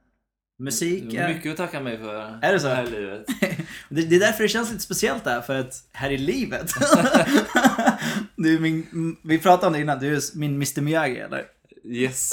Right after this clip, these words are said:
Speaker 1: <laughs>
Speaker 2: Jag är din mister Miyagi.
Speaker 1: Och jag är din Karate Kid.
Speaker 2: Ja.
Speaker 1: <laughs> Eller så är det lite tvärtom.
Speaker 2: Eh,
Speaker 1: Nej, jag skojar.
Speaker 2: ja.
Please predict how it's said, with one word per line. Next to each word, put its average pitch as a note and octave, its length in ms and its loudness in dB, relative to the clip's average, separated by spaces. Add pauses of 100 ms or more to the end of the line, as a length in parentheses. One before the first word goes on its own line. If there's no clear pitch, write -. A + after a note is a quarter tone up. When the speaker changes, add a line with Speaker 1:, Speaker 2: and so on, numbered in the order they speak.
Speaker 1:
<laughs> - 100 -4 (460)
Speaker 2:
Jag A#2+ 100 -8
är A#2+ 40 -8
din A#2+ 180 -6
mister A#2 240 -8
Miyagi. A2 220 -4
Speaker 1:
Och C3+ 60 0
jag C#3 80 4
är C3+ 80 0
din C3+ 140 -2
Karate C#3 400 0
Kid. B2 260 -6 (120)
Speaker 2:
Ja. G2+ 200 -8 (320)
Speaker 1:
<laughs> - 320 -20
Eller C#3+ 200 2
så G#3+ 80 0
är A#3+ 40 2
det A3+ 120 0
lite G#3 140 -12
tvärtom. A3+ 360 -4
Speaker 2:
Eh, C3 100 -8 (140)
Speaker 1:
Nej, C#3+ 120 0
jag C3 80 -4
skojar. - 180 -10
Speaker 2:
ja. - 300 -16